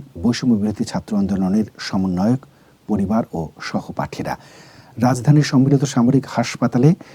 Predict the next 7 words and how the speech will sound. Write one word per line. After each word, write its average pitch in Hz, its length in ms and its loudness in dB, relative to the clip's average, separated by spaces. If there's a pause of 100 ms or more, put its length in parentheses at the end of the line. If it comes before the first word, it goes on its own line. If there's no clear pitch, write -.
(220)
বৃহস্পতিবার 135 520 2 (200)
চিকিৎসাধীন 127 720 -2
অবস্থায় 117 380 -6 (160)
মৃত্যুবরণ 107 600 -4 (100)
করেন 76 260 -8
তিনি। 73 140 -10 (680)
গুলিবিদ্ধ 139 320 4